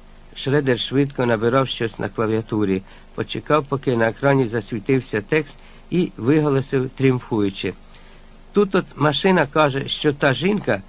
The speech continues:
мозок якої сидить у мікропроцесорах комп'ютера, не пішла би додому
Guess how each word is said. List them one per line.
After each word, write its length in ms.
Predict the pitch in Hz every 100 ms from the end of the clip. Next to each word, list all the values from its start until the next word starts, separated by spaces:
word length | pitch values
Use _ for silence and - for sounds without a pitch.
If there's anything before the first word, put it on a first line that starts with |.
| -
мозок 400 | 143 156 143 139
якої 420 | 135 127 160 147 131
сидить 420 | - 127 160 143 - - -
у 200 | 156 160 -
мікропроцесорах 1080 | 143 151 139 135 120 - 170 143 147 131 -
комп'ютера, 640 | 156 143 143 107 104 95 - - - - -
не 140 | 143
пішла 400 | 143 190 - 165
би 140 | 135 131
додому 520 | 131 117 117 110